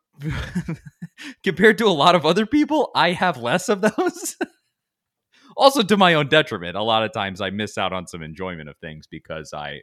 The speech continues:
I'm so cynical about things. But, um, you know, I, I just think back and I go, "Oh,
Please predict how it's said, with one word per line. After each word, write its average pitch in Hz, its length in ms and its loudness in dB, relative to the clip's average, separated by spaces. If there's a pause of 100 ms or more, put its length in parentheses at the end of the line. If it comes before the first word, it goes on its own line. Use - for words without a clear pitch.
(100)
I'm 76 200 -20
so 104 200 -10
cynical 71 420 -16
about 71 260 -16
things. 76 260 -18 (880)
But, 110 380 -2 (560)
um, 107 480 -2 (1400)
you 151 160 -4
know, 127 140 -2
I, 139 260 -4
I 143 140 0
just 143 200 -6
think 143 220 -6
back 123 260 -2
and 113 80 -8
I 104 80 -6
go, 92 300 -8
"Oh, 165 500 0